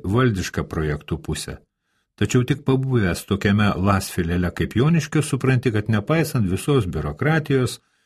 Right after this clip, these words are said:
minėtas projektas ypač reikalingas. Jeigu jo nebūtų ar neliktų, daugelis vyresnio amžiaus negalią turinčių žmonių dienas leistų namuose, galbūt vieni ir vieniši, nuolat apnikti minčių apie savo negalią, ligas ir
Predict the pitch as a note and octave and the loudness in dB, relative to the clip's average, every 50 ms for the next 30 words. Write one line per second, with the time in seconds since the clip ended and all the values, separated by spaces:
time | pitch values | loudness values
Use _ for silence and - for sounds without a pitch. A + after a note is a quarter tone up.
0 | _ _ _ F#2+ G2 G2+ A#2 D#3 F3+ F3+ F3+ D#3 D3+ - C3+ C#3 C#3+ C3+ - C#3 | _ _ _ 4 4 6 6 4 4 2 0 -2 0 0 -2 -2 -2 0 0 -2
1 | B2+ - - A2+ C3+ C3 - E2+ - - - D2 D2+ D2 - D2 C2+ C2 C2 B1 | -2 0 0 0 0 0 -2 -4 -6 -6 -6 -8 -6 -6 -6 -6 -6 -6 -8 -8
2 | B1 A#1+ - - _ _ _ _ _ _ _ _ _ _ - F#2+ G#2 B2+ D3 C#3+ | -10 -10 -12 -14 _ _ _ _ _ _ _ _ _ _ 0 4 4 4 4 4
3 | B2+ A#2+ G#2 F2+ D#2 D2+ C#2+ B1+ C2 D2 F#2 A#2+ B2+ - F#2 E2+ E2 G2 A2+ A#2+ | 2 2 2 2 0 -2 -2 -4 -4 -2 -2 -2 -2 -2 -2 -2 0 2 2 4
4 | A2+ F2+ D2 D2 C#2+ - - - B2 C#3 C#3+ - _ _ _ _ _ _ _ - | 2 2 0 -2 -4 -4 -2 -2 -2 -2 -2 -6 _ _ _ _ _ _ _ 2
5 | C3+ D#3+ E3 E3+ E3+ E3 C#3 A2 A#2+ B2+ C#3 C#3 - C3+ B2+ B2+ C3 B2+ A#2 B2 | 2 4 4 4 2 2 2 2 2 0 0 0 0 0 0 0 0 2 2 0
6 | A#2+ A2+ - - A#2 A2+ A2+ A2+ G#2+ A2 G#2+ G#2+ G2+ G2+ - G#2+ G#2+ A2 G#2 - | 0 0 -2 0 2 2 2 2 2 2 2 0 0 0 0 0 0 0 0 0
7 | G#2+ G2 F2+ G2 F#2+ F#2 G2+ A2 G#2+ G2 F#2+ F2+ F2+ G2+ G2+ F#2+ - G#2 G2+ G2+ | -2 -2 0 2 2 2 2 2 2 0 0 2 2 2 0 0 0 0 0 0
8 | G2 - - A2+ G#2+ A2 A2+ A#2 B2 B2+ B2 - D#3 C3 G2 E2+ D#2+ D#2 D#2 D#2 | -2 -2 -2 0 0 2 2 0 0 0 -2 -2 -2 -2 -2 -2 -2 -2 -2 -4
9 | D2 D2 E2 D#2+ F#2 C#3 D#3+ C#3+ G2 D#2 D2+ D2 C#2+ D2 D#2 - - - C3 C3+ | -2 -2 0 0 2 2 2 0 0 -2 -2 -2 -2 -2 -2 -4 -2 -2 -2 -2
10 | C3+ C3 - _ _ _ _ _ _ _ - A#2 D3 E3+ D#3+ C3+ G2 - - E2 | -2 -2 -8 _ _ _ _ _ _ _ 0 0 2 2 2 2 0 -2 -4 -6
11 | D#2+ - F2+ E2+ E2+ - - - F2 E2+ E2+ E2 E2 - - C#3+ A#2+ F#2+ - E2+ | -4 -2 -2 -2 -2 -2 -2 0 0 2 0 0 -2 0 0 0 0 0 -2 -4
12 | D#2+ - - E2 C#2+ D2 D2 D#2 F2 G2+ B2 B2+ A#2+ A2+ G#2 F2+ D#2 C2+ C#2+ C#2 | -4 -4 -4 -4 -2 -2 -2 0 0 0 0 0 0 0 2 0 0 -2 -2 -2
13 | D#2+ G2+ A2 G#2+ - - - - - F#2+ | 0 0 0 -2 -4 -10 -8 -4 -4 -2